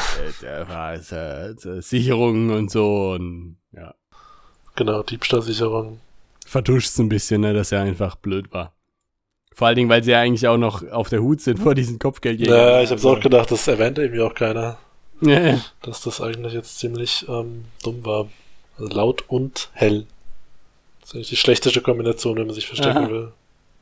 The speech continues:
Speaker 2: So wie wenn man, äh, auf der, ähm, Wetterspitze Feuer macht, während man verfolgt wird, ne? Ist auch nicht so klug.
Speaker 1: Richtig, ne, ah. Oder in Moria irgendwas, einen ganz langen Kanal runterwirft.
Speaker 2: <laughs>
Speaker 1: Dinge, die man vermeiden sollte.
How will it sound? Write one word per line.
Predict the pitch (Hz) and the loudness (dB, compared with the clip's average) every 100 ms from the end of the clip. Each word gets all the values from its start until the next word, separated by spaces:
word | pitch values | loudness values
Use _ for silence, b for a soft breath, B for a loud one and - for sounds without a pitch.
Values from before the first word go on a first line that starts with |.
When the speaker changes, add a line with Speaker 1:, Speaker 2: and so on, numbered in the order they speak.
| _ _ _ _ | _ _ _ _
Speaker 2:
So | - 113 | -8 -4
wie | 113 | -2
wenn | 113 | -2
man, | 113 113 117 | -4 -4 -6
äh, | 110 113 | -4 -4
auf | 110 - | -4 -4
der, | 113 110 110 113 | -2 0 -2 -4
ähm, | 110 110 110 113 - _ - _ - | -6 -8 -14 -20 -20 _ -20 _ -10
Wetterspitze | 104 120 - 113 - 113 | -4 -4 -2 -4 -4 -4
Feuer | - 110 117 | 0 2 2
macht, | 110 107 | -2 -6
während | 110 110 110 | -8 -8 -10
man | 107 | -14
verfolgt | - 123 113 110 - | -12 -10 -6 -8 -8
wird, | 110 - | -14 -12
ne? | 117 - - - | -16 -16 -18 -10
Ist | 131 | -8
auch | |
nicht | 113 - | -6 -8
so | 113 | -8
klug. | 117 110 113 | -10 -8 -4
Speaker 1:
Richtig, | 110 - 107 - 113 | -4 0 -2 -2 -4
ne, | 110 110 117 | 0 0 0
ah. | 101 110 107 95 - _ _ _ _ _ _ - | -2 -2 -2 -4 -12 _ _ _ _ _ _ -2
Oder | 117 113 113 | 0 2 2
in | 120 | 0
Moria | 123 131 135 131 123 | 0 2 4 4 4
irgendwas, | 117 123 120 117 - | 2 0 2 0 2
einen | 117 | 0
ganz | 110 117 | 2 0
langen | 120 113 110 | 0 0 0
Kanal | 110 110 117 | -2 -2 -2
runterwirft. | 131 - 123 113 110 110 | 0 2 2 2 -4 -6
Speaker 2:
<laughs> | 113 - - - - - - - _ _ _ _ _ _ - | -12 -20 -20 -20 -20 -20 -20 -20 _ _ _ _ _ _ 0
Speaker 1:
Dinge, | 139 147 | 6 6
die | 143 | 8
man | 139 139 | 6 6
vermeiden | 127 127 127 139 135 | 4 4 4 2 2
sollte. | 127 117 110 | 2 2 0